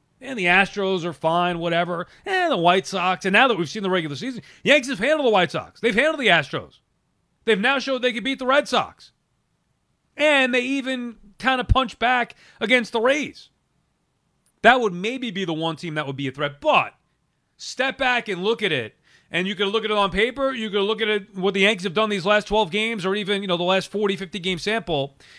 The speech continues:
That team, when they are clicking, nobody in the American League is beating them.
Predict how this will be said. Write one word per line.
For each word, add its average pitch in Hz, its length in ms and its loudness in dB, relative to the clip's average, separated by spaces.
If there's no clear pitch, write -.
That 214 680 2
team, 214 320 -4
when 165 140 -2
they 185 160 4
are 180 140 2
clicking, 190 500 -4
nobody 180 580 4
in 143 60 -4
the 143 80 -4
American 139 380 -2
League 127 160 -4
is 110 100 -10
beating 98 280 -6
them. - 100 -20